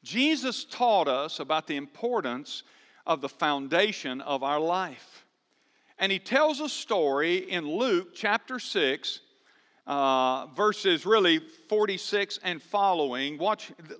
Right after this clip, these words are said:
follow along with me. "Why do you call me Lord, Lord, and do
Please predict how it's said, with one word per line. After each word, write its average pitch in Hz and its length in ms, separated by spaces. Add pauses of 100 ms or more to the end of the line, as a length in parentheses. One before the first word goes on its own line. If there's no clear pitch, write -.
(360)
follow 240 300
along 165 280
with 127 200
me. - 120 (1300)
"Why 196 260
do 294 40
you 285 140
call 208 260
me 180 140
Lord, 156 540
Lord, 151 580
and 156 240
do 220 480